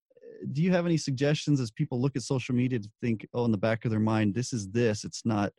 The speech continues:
it's not something you need to feel bad about," especially from a woman's standpoint?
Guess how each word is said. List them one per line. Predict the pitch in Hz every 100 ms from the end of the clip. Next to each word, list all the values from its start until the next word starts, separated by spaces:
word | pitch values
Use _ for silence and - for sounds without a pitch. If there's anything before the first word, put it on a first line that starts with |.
| _ _ _ _
it's | - -
not | 117
something | - 110 113 110
you |
need | 110 104
to |
feel | 101 110
bad | 85 90 95
about," | 87 87 87 - _ _ _ -
especially | 113 - 220 - 160
from | 175 139
a |
woman's | 117 135 147 117 -
standpoint? | - 107 92 - 101 90